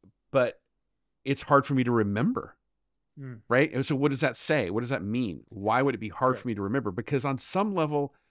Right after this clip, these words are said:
Speaker 1: it's like, whatever. Yeah, I watched a cool series or two. And sure, I watched, what was it, Tiger King? Yeah, that was
Speaker 2: Mm.
Speaker 1: weird. Okay.
Speaker 2: Yeah.
Speaker 1: Um,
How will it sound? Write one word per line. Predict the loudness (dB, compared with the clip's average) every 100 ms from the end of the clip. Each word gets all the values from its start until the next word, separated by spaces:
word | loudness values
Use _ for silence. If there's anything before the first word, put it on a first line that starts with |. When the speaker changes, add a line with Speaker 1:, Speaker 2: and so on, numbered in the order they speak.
| _ _ _ _ _ _ _
Speaker 1:
it's | -2 -2 -2
like, | -2 -4 -10 _ _
whatever. | -8 -4 -4 -2 -6
Yeah, | -6 -4 -2 -2
I |
watched | -2 0 0 -2
a | -8
cool | -4 -4
series | -4 -4 0 0 0
or | -6
two. | -6 -4 -2 -2 -4 -6 _ _ _ _ _ _ _
And | -8 -4 -4 -6 -8
sure, | -6 0 2
I | 4
watched, | 4 0 0
what | -4
was | -4 -4
it, | -8
Tiger | -4 -2 -4
King? | -4 -6 -6 -12 _
Yeah, | -6 -4
that | -4
was | -6 -6
Speaker 2:
Mm. |
Speaker 1:
weird. | -6 -4 -6 -10 _ _ _ -10
Okay. | -4 -2 -2 -4 _ _ _
Speaker 2:
Yeah. | 0 0
Speaker 1:
Um, | -2 -4 -8